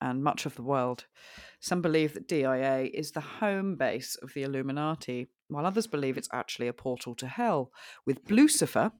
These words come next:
which is the giant blue horse sculpture which killed the artist who made it, with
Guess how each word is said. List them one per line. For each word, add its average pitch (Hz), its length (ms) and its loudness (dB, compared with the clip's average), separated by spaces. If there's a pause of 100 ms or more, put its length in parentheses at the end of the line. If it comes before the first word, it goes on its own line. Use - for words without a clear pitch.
(120)
which - 200 -2
is 139 140 -4
the 139 80 -4
giant 170 500 4
blue 143 260 0
horse 269 340 0
sculpture - 500 0
which - 200 -4
killed 170 240 0
the 127 100 -2
artist 131 300 -6
who 127 100 -4
made 160 280 0
it, 123 140 0
with 127 120 -4